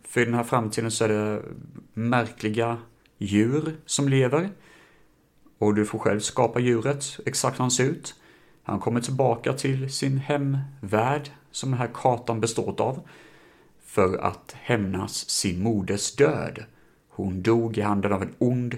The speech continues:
Lupa Lupin, som är en typ av, ja, jägare som alla är skiträdd för.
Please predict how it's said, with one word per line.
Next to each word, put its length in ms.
Lupa 500
Lupin, 680
som 220
är 40
en 60
typ 240
av, 220
ja, 220
jägare 680
som 220
alla 160
är 60
skiträdd 720
för. 300